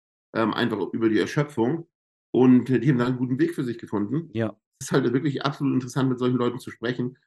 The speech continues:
Speaker 1: Und, ähm, es ist immer lustig, ähm, er sagt halt auch, er ist zweiundfünfzig und gibt Gas, weil er Bock hat. Und er sagt, er muss halt immer schmunzeln über die Leute, die sagen: „Ah,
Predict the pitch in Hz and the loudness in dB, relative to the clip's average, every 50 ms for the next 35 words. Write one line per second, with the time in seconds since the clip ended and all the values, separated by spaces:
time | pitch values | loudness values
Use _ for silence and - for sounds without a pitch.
0 | _ _ _ _ _ - 113 120 120 120 120 117 117 117 113 113 107 107 110 104 | _ _ _ _ _ -4 0 4 4 4 4 2 2 2 2 4 4 2 0 -2
1 | - - - 104 107 127 123 139 127 117 120 135 143 - - 151 156 - - - | -4 -4 -4 -4 -2 -2 0 2 2 4 4 4 2 2 0 -2 -2 -2 -4 -8
2 | - - 110 107 110 110 107 107 - _ _ - 104 104 117 113 - 117 107 - | -4 -2 -2 -2 -2 -2 -4 -6 -8 _ _ -6 -6 -4 -4 -4 -2 -4 -6 -4
3 | - 123 - 85 110 110 - - 107 104 110 107 - 139 147 151 - 120 113 113 | -2 -4 -2 -2 -2 -4 -4 -4 -2 -2 -2 0 -2 -2 -4 -4 -4 -6 -4 -4
4 | 104 90 - 101 - - 117 120 127 123 117 98 95 - 127 139 135 - 120 151 | -4 -6 -8 -12 -8 -6 -4 -4 -4 -4 -4 -4 -4 -4 -6 -6 -4 -4 -4 -4
5 | 151 - _ _ _ _ _ _ _ - - 107 107 117 113 113 117 120 117 113 | -6 -10 _ _ _ _ _ _ _ -6 -2 0 2 2 2 0 0 0 0 -2
6 | 117 - 113 101 101 101 - - 127 139 151 151 135 117 110 107 104 107 104 104 | 0 -2 -2 -2 -2 -4 -2 0 0 2 2 0 0 0 0 0 0 2 2 2
7 | 107 110 107 98 107 110 110 113 110 _ _ _ _ _ _ _ _ - - 87 | 2 2 0 0 0 0 0 -2 -6 _ _ _ _ _ _ _ _ -4 -2 0
8 | 92 107 123 135 143 147 156 160 160 151 | 0 2 2 4 4 4 4 4 2 0